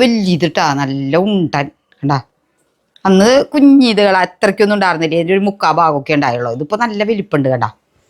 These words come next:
ഇതാണ് പോളേട്ടൻ അന്ന് എനിക്ക് തന്ന തൈ. അത് പോളേട്ടൻ തിന്നണ കണ്ടപ്പോ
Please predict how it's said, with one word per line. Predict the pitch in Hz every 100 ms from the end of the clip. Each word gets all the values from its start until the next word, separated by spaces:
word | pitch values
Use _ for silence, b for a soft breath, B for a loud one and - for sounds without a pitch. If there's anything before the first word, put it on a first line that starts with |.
| _ _ _ _ _ -
ഇതാണ് | 165 147 - 196 165 185 - _ -
പോളേട്ടൻ | 160 147 151 151 147 175 190
അന്ന് | 156 151
എനിക്ക് | 156 - -
തന്ന | 165 139 135
തൈ. | 170 147 107 123 - _ _ _ _ _ _
അത് | 127 139 160
പോളേട്ടൻ | 185 156 135 135 165
തിന്നണ | 214 180 160
കണ്ടപ്പോ | 175 175